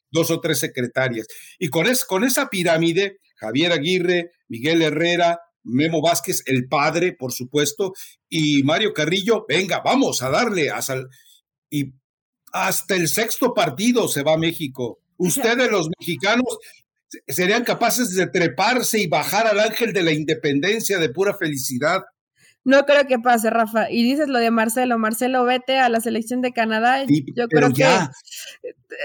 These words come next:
Speaker 2: mm, a lo mejor con otro entrenador
Speaker 1: Córrele,
Speaker 2: tendría más
Speaker 1: Marcelo.
Speaker 2: oportunidad, Marcelo, pero después del partido de ayer, Rafa, yo creo que la vel-, la llamita de esperanza para el Chicharito está ahí, ¿eh? Prendida, latente. Puede
Speaker 1: Sí,
Speaker 2: aparecer.
Speaker 1: hay cambio de entrenador, si no, no.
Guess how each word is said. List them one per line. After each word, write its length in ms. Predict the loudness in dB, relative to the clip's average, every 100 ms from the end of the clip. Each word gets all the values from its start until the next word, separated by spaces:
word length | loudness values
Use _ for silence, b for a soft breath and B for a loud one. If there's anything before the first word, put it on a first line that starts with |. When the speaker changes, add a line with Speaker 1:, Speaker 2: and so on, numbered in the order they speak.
| -10 _ _ -8
Speaker 2:
mm, 280 | -2 0 0
a 220 | 2 2
lo 80 | 2
mejor 160 | 2 0
con 100 | 0
otro 120 | 0 2
entrenador 320 | 6 6 8
Speaker 1:
Córrele, 160 | 6 6
Speaker 2:
tendría 220 | 6 8
más 100 | 6
Speaker 1:
Marcelo. 380 | 6 4 4 4 4
Speaker 2:
oportunidad, 420 | 4 4 4 4
Marcelo, 460 | 4 2 4 4 4
pero 220 | 4 4 4
después 360 | 0 0 0
del 120 | 0
partido 400 | 0 -2 0 2
de 80 | 6
ayer, 300 | 6 4 2
Rafa, 380 | 2 0 0 -2 -4
yo 220 | -6 -2 0
creo 200 | 0 -2
que 120 | 0
la 160 | 2 4
vel-, 260 | 2 0 0
la 100 | 2
llamita 440 | 2 0 0 0
de 80 | 0
esperanza 520 | 0 -2 -2 0 -2 -2
para 220 | 0 0
el 100 | -2
Chicharito 540 | -8 -4 -2 -2 -4
está 220 | -6 0 0
ahí, 180 | 2
¿eh? 180 | -2 -6 _ _ _ _ _ -4
Prendida, 640 | 0 2 2 0 -2 -6 _ _ _ _ 0
latente. 760 | 2 4 4 4 2 -2 -10 _ _ _ _ _ _
Puede 160 | 2 4
Speaker 1:
Sí, 80 | 4
Speaker 2:
aparecer. 400 | 4 4 6 6
Speaker 1:
hay 140 | 4
cambio 300 | 2 2 4
de 80 | 4
entrenador, 600 | 2 2 4 4 4 2
si 180 | 2 2
no, 140 | 2
no. 300 | 2 2 -2